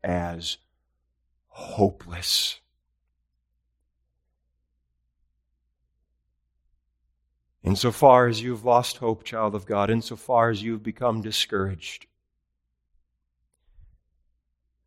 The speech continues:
believe this passage. Believe this word of God that's in front of us.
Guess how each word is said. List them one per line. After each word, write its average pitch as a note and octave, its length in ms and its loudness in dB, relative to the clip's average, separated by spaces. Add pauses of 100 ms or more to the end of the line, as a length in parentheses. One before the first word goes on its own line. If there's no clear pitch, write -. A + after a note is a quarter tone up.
(160)
believe G2+ 580 4
this G#2+ 220 -6
passage. G2+ 680 -4 (1800)
Believe A2+ 440 6
this A2 300 -4 (340)
word A2 240 4
of A2 160 2
God A2 380 4
that's G#2 320 -4 (420)
in G#2 140 -2
front A#2 260 6
of G#2 120 6
us. - 340 -6